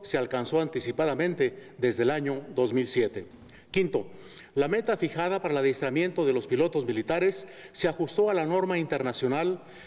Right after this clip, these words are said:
que señala un mínimo de seis horas de vuelo mensual. Al inicio de la administración,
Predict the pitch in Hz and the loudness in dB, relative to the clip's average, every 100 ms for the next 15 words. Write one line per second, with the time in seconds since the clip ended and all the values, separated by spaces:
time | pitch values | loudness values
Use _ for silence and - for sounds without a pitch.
0 | - - 165 175 190 214 202 190 185 196 | -2 0 2 2 4 4 2 4 4 4
1 | 185 175 147 - 175 160 175 160 135 127 | 4 4 4 2 2 4 2 2 0 2
2 | 147 143 135 127 120 104 - - - - | 2 2 0 2 0 0 -6 -16 -20 -20
3 | - - 123 120 123 165 - 151 139 123 | -20 -8 0 2 4 2 2 2 4 2
4 | 123 120 123 117 113 175 208 | 0 -2 -2 -2 0 2 2